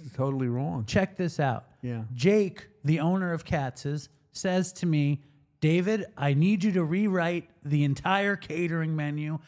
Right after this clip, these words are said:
Speaker 2: and I want you to do it, uh, in the voice of a, a Borscht Belt comedian,"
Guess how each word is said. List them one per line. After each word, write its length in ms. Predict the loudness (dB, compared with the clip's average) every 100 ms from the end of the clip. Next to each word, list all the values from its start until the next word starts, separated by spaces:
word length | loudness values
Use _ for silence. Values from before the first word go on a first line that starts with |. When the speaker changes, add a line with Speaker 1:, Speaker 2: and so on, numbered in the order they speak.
| _ _
Speaker 2:
and 120 | 0
I 120 | 0 2
want 320 | 2 0 0
you 140 | -2
to 80 | -2
do 280 | -2 0 2
it, 200 | 0 -4 _ _ -2
uh, 280 | 0 0 0
in 140 | 2 2
the 60 | 2
voice 480 | 2 0 0 -2
of 160 | -4 -2
a, 340 | -2 -2 -6 -8
a 40 |
Borscht 540 | -8 -2 0 -2 -4 -2
Belt 340 | -2 -2 -6
comedian," 560 | 0 2 2 0 -10